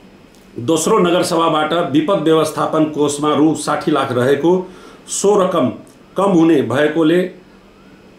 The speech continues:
तालिम, गोष्ठी, अ, विकास आदि कोषबाट रकमान्तर गरी राहत वितरणमा खर्च गरिएको। रङ्गेली अस्पताल, रङ्गेली अस्पताल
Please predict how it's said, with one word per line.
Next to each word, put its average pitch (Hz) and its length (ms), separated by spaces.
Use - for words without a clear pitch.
तालिम, 160 720
गोष्ठी, 180 580
अ, 120 60
विकास 170 680
आदि 156 280
कोषबाट 160 1040
रकमान्तर 160 600
गरी 156 360
राहत 147 320
वितरणमा 147 520
खर्च 156 240
गरिएको। 151 680
रङ्गेली 190 420
अस्पताल, 139 560
रङ्गेली 185 340
अस्पताल 170 560